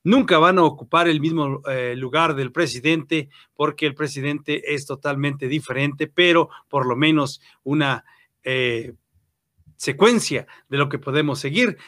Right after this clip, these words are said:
Ya lo hablaremos después, creo que eso, y vienen, eh,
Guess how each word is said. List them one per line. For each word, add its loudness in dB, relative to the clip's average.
Ya 4
lo 6
hablaremos 4
después, 2
creo 0
que 4
eso, 0
y -14
vienen, 0
eh, -4